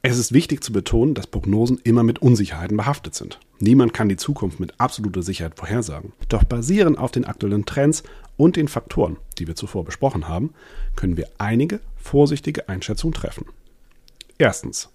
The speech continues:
und das ist vielleicht die unangenehme Wahrheit, die Gründe für die Zunahme von Zwangsversteigerungen, wie höhere Zinsen, finanzielle Belastung und wirtschaftliche Unsicherheiten, werden nicht kurzfristig verschwinden.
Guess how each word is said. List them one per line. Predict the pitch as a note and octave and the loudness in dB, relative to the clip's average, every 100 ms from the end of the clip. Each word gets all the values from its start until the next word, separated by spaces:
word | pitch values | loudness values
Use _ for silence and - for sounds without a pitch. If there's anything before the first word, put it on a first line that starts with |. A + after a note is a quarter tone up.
| _ | _
und | - B2+ G3+ | -2 2 2
das | G#3 | 2
ist | D#3+ - | 0 -2
vielleicht | - G2+ G2+ | -2 0 -2
die | - | -6
unangenehme | - B2 G#2+ F#2+ F2 F2+ F2+ | 2 6 6 4 2 0 0
Wahrheit, | G2 F#2+ - - - _ _ _ | -2 -4 -6 -12 -14 _ _ _
die | G#2+ | 0
Gründe | G#2 A#2 F3+ G#3 | 6 8 8 6
für | - E3 | 0 -2
die | D#3 | -2
Zunahme | - D#3 B2+ A2 | 2 4 6 4
von | G2+ G#2+ | 2 0
Zwangsversteigerungen, | - A#2+ A2+ E2+ - D#2 D2 C#2+ - - _ _ _ - _ | 2 0 0 -4 -8 -8 -6 -8 -10 -16 _ _ _ -20 _
wie | - E2+ | -8 -4
höhere | G2 D#2+ | -4 -4
Zinsen, | D#2 C3 A2+ F#2+ - _ | 0 4 4 2 -6 _
finanzielle | _ F2 D#2+ F#2 F2+ | _ -8 -6 -2 -2
Belastung | F#2 G#2+ - F2+ F2 _ | 0 -2 -2 -8 -8 _
und | D3 D#3 D3+ - | 2 2 2 -6
wirtschaftliche | G#2+ - G#2+ F#2+ - | -6 -6 -8 -8 -2
Unsicherheiten, | A#2 A2 F2 D#2+ E2 B2+ C#3+ _ _ - - - - | 0 0 -4 -6 -6 -6 -8 _ _ -18 -12 -12 0
werden | G#2 G#2 G2+ | 2 4 6
nicht | B2+ - - - - | 6 4 -6 -20 -2
kurzfristig | - A2 - G2+ - | 2 2 0 -6 -6
verschwinden. | - C#3 D3 A#2+ - | -6 -4 -4 -4 -6